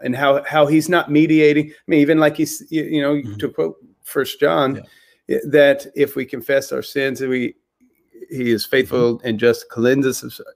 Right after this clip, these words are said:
Speaker 1: uh, forgive
Speaker 2: That's
Speaker 1: us
Speaker 2: right.
Speaker 1: sin, cleanse us of fallen righteousness. He is our
Speaker 2: That's right.
Speaker 1: advocate before the Father. He is
Speaker 2: That's right.
Speaker 1: at the right
Speaker 2: Who,
Speaker 1: hand of God.
Speaker 2: who brings us into the new covenant?
Speaker 1: Uh, <laughs> well,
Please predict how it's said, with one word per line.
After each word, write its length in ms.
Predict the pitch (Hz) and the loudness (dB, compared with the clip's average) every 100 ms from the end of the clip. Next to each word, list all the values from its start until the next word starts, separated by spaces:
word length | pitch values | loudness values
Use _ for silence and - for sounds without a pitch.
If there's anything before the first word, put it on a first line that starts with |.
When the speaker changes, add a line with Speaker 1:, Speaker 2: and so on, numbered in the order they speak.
| - | -4
Speaker 1:
uh, 160 | 110 - | -2 -4
forgive 240 | - 151 190 | 0 2 2
Speaker 2:
That's 120 | 143 | 0
Speaker 1:
us 80 | 127 | 2
Speaker 2:
right. 80 | 131 | 2
Speaker 1:
sin, 140 | 131 | 0
cleanse 300 | - 202 175 | 2 4 4
us 120 | 151 | 0
of 60 | - | 0
fallen 340 | 143 131 123 - | 2 2 0 -2
righteousness. 360 | 127 120 127 - - - | -2 -2 -8 -16 -20 2
He 160 | 151 | 6
is 160 | 202 185 | 6 6
our 80 | 160 | 2
Speaker 2:
That's 60 | 147 | 4
right. 80 | 147 | 2
Speaker 1:
advocate 420 | 139 143 156 147 | 2 2 2 0
before 220 | 135 147 | -2 -2
the 80 | 127 | -4
Father. 340 | - 139 135 | -4 -2 -2
He 180 | 123 175 | -4 -4
is 320 | 160 165 180 - | 0 2 0 -4
Speaker 2:
That's 120 | - | -14
right. 120 | 110 | -18
Speaker 1:
at 80 | - | -2
the 100 | 160 | 2
right 200 | 147 156 | 4 4
Speaker 2:
Who, 100 | 165 | 4
Speaker 1:
hand 140 | 160 135 | 2 -2
of 120 | 120 | -8
God. 220 | 123 127 _ - | -18 -20 _ -6
Speaker 2:
who 140 | 196 180 | -2 0
brings 260 | 196 180 | -2 -2
us 140 | 151 180 | -4 -4
into 200 | 180 135 | -4 -4
the 80 | 110 | -6
new 120 | 101 | -8
covenant? 380 | 98 87 82 - _ - - _ _ _ _ _ _ _ _ _ _ _ _ _ _ _ _ 165 | -12 -14 -18 -20 _ -20 -20 _ _ _ _ _ _ _ _ _ _ _ _ _ _ _ _ -2
Speaker 1:
Uh, 380 | 147 135 117 113 - - - _ _ - _ | 0 2 0 -4 -12 -20 -20 _ _ -20 _
<laughs> 560 | 151 - - 151 139 - - - 123 - - | -8 -6 -2 -4 -4 -14 -18 -20 -20 -14 2
well, 500 | 135 131 131 - | 6 6 2 -6